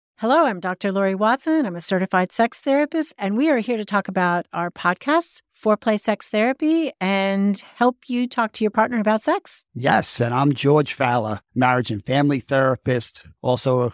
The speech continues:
Speaker 2: retired firefighter and police officer. So, hey, I represent the guys out there. We, we wanna talk about sex, Lori.
Speaker 1: <laughs> And I wanna talk with you about sex because it's so important to the relationship.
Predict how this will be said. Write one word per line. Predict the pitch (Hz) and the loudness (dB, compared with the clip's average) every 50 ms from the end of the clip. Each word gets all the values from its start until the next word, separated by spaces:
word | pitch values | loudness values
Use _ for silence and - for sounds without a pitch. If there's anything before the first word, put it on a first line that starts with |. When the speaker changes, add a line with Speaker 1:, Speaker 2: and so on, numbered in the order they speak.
| - - | -6 -4
Speaker 2:
retired | 139 139 131 - 151 143 143 143 131 113 | -4 -4 0 2 2 2 2 2 0 0
firefighter | - 156 151 151 151 143 135 - 143 135 135 127 123 | 0 2 4 4 4 4 2 0 0 0 0 0 0
and | 120 113 - | -2 -4 -2
police | - 143 143 139 - - | 2 2 2 2 2 2
officer. | 135 131 127 - - - 135 127 | 2 2 2 0 -2 -2 -2 -2
So, | 120 - 147 143 | 0 0 0 2
hey, | 127 170 208 190 156 | 4 4 4 4 4
I | 139 | 4
represent | 156 156 156 147 123 139 120 160 151 139 | 4 4 4 2 2 2 2 2 2 2
the | 156 | 2
guys | 131 156 143 147 147 143 - | 0 2 2 2 2 2 2
out | 139 127 123 113 - | 0 0 0 0 0
there. | 131 120 120 117 | -2 0 0 2
We, | 120 139 139 | 2 4 4
we | 143 143 - - 180 202 | 2 2 0 2 4 4
wanna | 208 233 220 202 | 6 6 4 4
talk | - - 165 160 143 127 | 4 4 4 4 4 2
about | 135 131 117 113 113 | 0 0 0 0 -2
sex, | - - 113 107 - - - | 0 0 0 0 -2 -2 0
Lori. | - - - 113 - - 214 - _ | 0 0 0 -2 -4 -8 -12 -6 _
Speaker 1:
<laughs> | - 233 - - _ 240 - - - - | 0 0 0 -2 _ -4 -4 -4 -4 0
And | 277 285 302 | 2 4 4
I | 320 320 | 6 4
wanna | 320 302 285 254 247 | 4 4 2 2 0
talk | 240 - 320 285 285 - | 0 0 0 -2 0 -2
with | 240 214 | -2 -2
you | 208 196 190 | -2 -2 -2
about | 185 - 185 180 185 202 | -2 0 -2 -2 -2 -2
sex | - - 185 196 220 - - - | 0 2 2 2 2 0 -4 -2
because | - 208 202 - 240 214 208 202 - 214 | -2 -2 0 2 2 2 2 0 -2 -4
it's | 208 214 - | -6 -6 -8
so | - - - - 254 254 262 277 | -10 -8 -2 2 4 4 4 4
important | 254 254 254 247 - 269 262 226 214 202 - | 2 -2 -4 0 2 2 2 2 0 -2 0
to | 285 | 0
the | 220 208 | 0 0
relationship. | 202 202 196 202 214 277 - - 202 185 - - 165 - - - | 0 2 2 2 2 2 0 -2 -4 -6 -4 -4 -4 -6 -6 -10